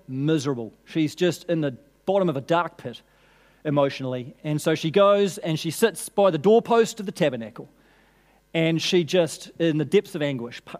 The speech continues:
prays to God. And, and this prayer that she prays in verse eleven, she says, she made a vow saying, "Lord Almighty," the Hebrew is Yahweh Almighty, Yahweh Almighty,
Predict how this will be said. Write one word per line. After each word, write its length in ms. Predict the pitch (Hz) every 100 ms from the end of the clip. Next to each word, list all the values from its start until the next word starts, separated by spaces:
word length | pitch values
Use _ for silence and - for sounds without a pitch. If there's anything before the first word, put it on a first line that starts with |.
| -
prays 300 | 151 139 123
to 80 | 127
God. 240 | 170 135 - _ _ _ 147
And, 140 | 156
and 160 | 165 151
this 120 | 147
prayer 380 | - 196 220 156
that 120 | 120
she 120 | -
prays 360 | 139 156 143 120
in 100 | 131
verse 220 | 135 131
eleven, 300 | 135 139 107
she 140 | -
says, 340 | 127 131 127 - _ _ _ _ _
she 140 | - 151
made 180 | 170 151
a 40 |
vow 680 | 120 160 180 156 117 160 214
saying, 520 | - 156 143 139 139 -
"Lord 440 | 135 156 208 226
Almighty," 500 | 214 185 151 139 117 - _ _ _ -
the 580 | 127 - 156 185 160
Hebrew 280 | 147 165 160
is 120 | 139
Yahweh 640 | 135 143 185 175 - 147 131
Almighty, 420 | 123 120 120 123
Yahweh 560 | 123 165 175 - 151
Almighty, 460 | 147 131 117 - 117